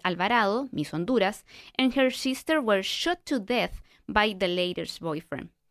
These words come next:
At only nineteen, her murder occurred only a few days before she was going to take her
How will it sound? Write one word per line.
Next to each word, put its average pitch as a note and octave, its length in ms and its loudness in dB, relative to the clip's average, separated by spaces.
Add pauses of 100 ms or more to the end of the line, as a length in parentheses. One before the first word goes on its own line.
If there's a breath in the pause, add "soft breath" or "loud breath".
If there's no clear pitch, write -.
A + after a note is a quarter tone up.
(380 soft breath)
At B3+ 180 0
only F4+ 300 4
nineteen, A#3 840 4
her F#3 100 -2
murder G#3 540 0
occurred F#3 440 -4 (160)
only F4 340 2
a C4+ 80 0
few B3 220 -2
days A#3 260 2
before G#3 360 -2
she G#3+ 180 -4
was G3 200 -4
going G3 280 -2
to F#3+ 100 -8
take G3+ 280 -4
her A3 220 -2